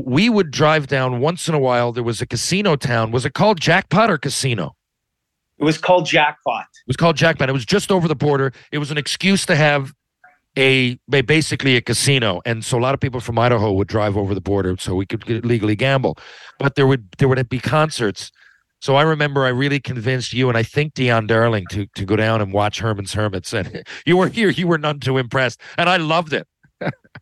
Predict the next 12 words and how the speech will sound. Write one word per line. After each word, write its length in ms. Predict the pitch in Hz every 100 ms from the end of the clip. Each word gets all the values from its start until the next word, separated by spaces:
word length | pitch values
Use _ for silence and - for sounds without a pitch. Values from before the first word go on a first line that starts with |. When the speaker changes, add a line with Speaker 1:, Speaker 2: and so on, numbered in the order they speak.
| _ 123
Speaker 2:
Yeah, 160 | 95
it 20 |
was 180 | 110 -
like, 200 | 160 151 - _ _ _
it 60 | 151
was 280 | 160 160 170
like, 360 | 151 147 -
uh, 280 | 151 143 139
Herman's 380 | 180 190 190 160
Hermits 520 | 165 170 185 190 -
and, 280 | 156 143 139
uh, 260 | 131 123